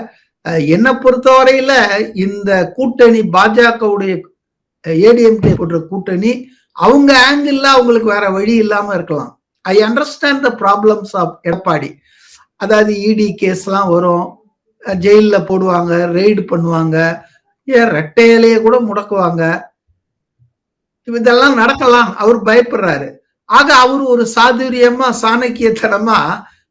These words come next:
கட்சியை பாதுகாப்பதற்கும் தன்னுடைய நண்பர்கள், அமைச்சர்கள், கட்சிக்காரனை பாதுகாக்கிறதுக்கும் இன்னைக்கு போய் அவரு அங்க அபயம் தேடி இருக்காரு. ஆனா அது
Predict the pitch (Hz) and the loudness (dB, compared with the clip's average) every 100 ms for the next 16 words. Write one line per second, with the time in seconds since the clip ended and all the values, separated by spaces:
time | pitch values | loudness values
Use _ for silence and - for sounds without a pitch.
0 | - 214 220 294 269 254 - 220 220 214 | -2 -2 -2 -4 0 0 0 -2 0 0
1 | 208 196 185 185 247 262 233 233 240 226 | -2 -6 -8 -8 -8 -6 -4 0 2 4
2 | 214 208 190 208 220 220 202 214 202 202 | 4 2 -4 -4 -2 -2 -2 -2 -2 -4
3 | 208 214 190 196 202 202 185 233 226 208 | -8 -8 -8 -6 -8 -8 -8 -6 -2 -2
4 | 190 180 165 175 185 180 170 160 156 156 | -2 -6 -4 -2 -2 -2 -4 -4 -6 -6
5 | 160 254 - _ _ _ _ _ _ 220 | -4 -4 -6 _ _ _ _ _ _ 0
6 | 226 190 180 247 262 202 190 262 302 _ | 0 0 2 4 4 2 0 -2 -4 _
7 | _ _ _ _ - 214 226 269 233 240 | _ _ _ _ -6 -2 2 2 4 4
8 | 220 220 220 214 185 160 139 135 - _ | 4 4 4 4 0 -4 -6 -8 -16 _
9 | _ _ - 220 254 196 202 247 - 190 | _ _ -2 2 2 2 2 -2 -4 -2